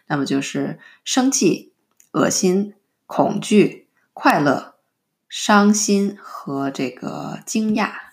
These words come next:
这六种。当然了，呃，这是一种比较传统的对情绪的认识和分类。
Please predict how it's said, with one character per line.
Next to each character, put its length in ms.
这 100
六 180
种。 220
当 120
然 80
了， 280
呃， 220
这 140
是 260
一 160
种 240
比 80
较 140
传 340
统 220
的 120
对 300
情 320
绪 240
的 140
认 280
识 320
和 320
分 240
类。 220